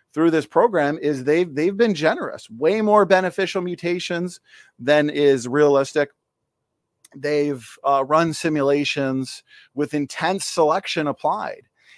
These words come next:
And yet genetic degeneration, guess what? It still occurs. It's still inevitable. Okay. Another thing he said that it's, it's a contradiction. I've got a minute here.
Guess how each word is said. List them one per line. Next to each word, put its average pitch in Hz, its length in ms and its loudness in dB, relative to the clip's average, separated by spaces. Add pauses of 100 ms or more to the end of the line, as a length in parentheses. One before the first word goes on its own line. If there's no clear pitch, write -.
(120)
And 156 160 0
yet 165 300 4
genetic 156 420 0
degeneration, 165 720 -2
guess 165 220 -2
what? 220 280 -4 (960)
It 151 140 -2
still 170 500 4
occurs. 143 760 -2 (320)
It's 139 160 -6
still 147 340 0
inevitable. 123 640 -6 (460)
Okay. 139 320 -6 (200)
Another 196 260 4
thing 190 180 -2
he 175 120 -2
said 170 280 4
that 156 120 4
it's, 151 140 -2
it's 151 180 -4
a 143 60 -6
contradiction. 156 720 0
I've 131 80 -6
got 131 160 0
a 127 40 -4
minute 139 260 -6
here. 131 320 -4